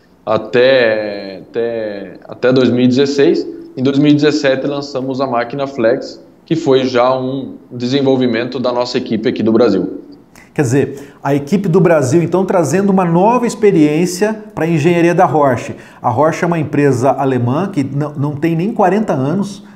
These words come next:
Speaker 2: né? Foi fundada por agricultores, eh, lá no interior da Alemanha e totalmente desenvolvida, eh, dentro ali do, são, é a família Roche quem desenvolveu seus produtos especificamente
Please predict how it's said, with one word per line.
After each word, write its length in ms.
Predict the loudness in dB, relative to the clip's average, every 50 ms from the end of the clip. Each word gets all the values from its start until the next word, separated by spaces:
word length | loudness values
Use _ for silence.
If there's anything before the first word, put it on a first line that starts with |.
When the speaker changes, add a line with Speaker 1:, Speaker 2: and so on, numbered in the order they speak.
| -14 -8
Speaker 2:
né? 360 | -6 -6 -4 -4 -6 -6 -8 -10
Foi 320 | -4 -2 0 0 0 -2 -6 -14 -18
fundada 760 | -20 -20 -12 -8 -6 -4 0 2 2 2 4 2 0 -4 -4 -10 -16 -20 -20 -16 -6
por 160 | -2 0 0 2
agricultores, 1000 | 2 2 2 2 0 -2 -2 0 0 0 0 0 0 -2 -4 -6 -10 -14 -12 -10
eh, 160 | -8 -8 -6 -4
lá 240 | -4 -2 -2 0 -2
no 60 | -2
interior 340 | -4 -2 0 2 2 2 2
da 80 | 0
Alemanha 600 | 0 0 -2 -2 -2 -4 -4 -2 -2 -4 -4 -6 -8 -14 -18 -20 -20 -20 -18 _ -2
e 560 | 0 2 4 4 6 4 4 2 0 -2 -6 -6
totalmente 540 | -6 -6 -4 -4 -4 -4 -2 -4 -4 -4 -2
desenvolvida, 840 | -2 -2 0 -2 -2 -2 0 0 0 0 0 0 0 0 -2 -2 -6 -10 -16 -20 -20 -14 -8
eh, 340 | -6 -4 -4 -4 -4 -6 -6 -8 -12 -16 -20 _ -20 -20 -16
dentro 420 | -14 -12 -8 -6 -6 -6 -2 0 0
ali 160 | 0 0 0
do, 100 | -4 -6
são, 340 | -8 -8 -6 -4 -4 -4 -4
é 220 | -6 -6 -6 -8
a 60 | -8
família 360 | -6 -4 -4 -2 0 0 0 -2
Roche 420 | -2 0 0 0 -2 -2 -6 -8
quem 160 | -8 -6 -4
desenvolveu 480 | -4 -2 -2 0 0 2 2 2 2 0
seus 200 | 0 -4 -6 -4
produtos 400 | -2 -2 0 0 0 -2 -2 -2
especificamente 880 | -4 -6 -6 -4 -4 -6 -4 -4 -4 -4 -2 -4 -4 -6 -8 -12